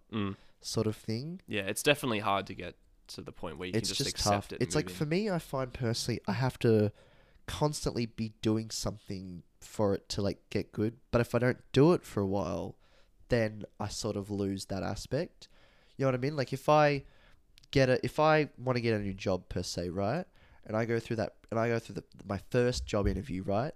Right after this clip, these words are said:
Speaker 2: I'll be absolutely nervous. I'll lose sleep. I'll be so scared. I'll get to the interview and think about how I can walk out of it, you know?
Speaker 1: Right, yep.
Speaker 2: And, and, and I, I do this weird overthinking thing, like, okay, I'm gonna walk in, I'm gonna say this, I'm gonna take this breath,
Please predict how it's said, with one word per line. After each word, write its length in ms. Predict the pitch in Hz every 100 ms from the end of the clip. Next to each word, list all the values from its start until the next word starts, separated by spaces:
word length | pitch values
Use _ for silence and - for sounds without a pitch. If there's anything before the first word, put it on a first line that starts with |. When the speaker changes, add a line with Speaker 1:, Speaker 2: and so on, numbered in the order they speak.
| - -
Speaker 2:
I'll 140 | 117 127
be 260 | 123 107 - - - -
absolutely 680 | 139 - - 147 120 101 104
nervous. 440 | 101 90 90 - -
I'll 180 | 107
lose 180 | 98 98
sleep. 460 | - - 117 117 - - - _ 107
I'll 160 | 110
be 300 | 110 104 98
so 260 | - 123 120
scared. 340 | - 110 110 -
I'll 140 | 117 127
get 240 | - 127
to 60 | -
the 80 | 120
interview 320 | 123 120 113 - -
and 180 | 104 101
think 280 | - 113
about 180 | - 107
how 160 | 117 101
I 40 |
can 180 | 101 107
walk 220 | 95 -
out 160 | 95 92
of 120 | 92
it, 140 | 95 -
you 60 | 104
know? 60 |
Speaker 1:
Right, 200 | 101 101 - -
yep. 140 | - - -
Speaker 2:
And, 120 | - -
and, 180 | 131 127 - 123 -
and 160 | 120 123
I, 120 | 147 -
I 220 | - 143 147
do 240 | 113 135
this 180 | 123 -
weird 180 | 123 127
overthinking 460 | 120 - 107 117
thing, 220 | - 104
like, 200 | 101 -
okay, 240 | 101 - 104
I'm 60 | 98
gonna 160 | 101
walk 320 | 95 104 104 110
in, 60 |
I'm 60 | 101
gonna 140 | 90
say 180 | - 101
this, 180 | 113 117
I'm 40 |
gonna 100 | 104
take 240 | 98 104 -
this 180 | 110 -
breath, 400 | - 107 104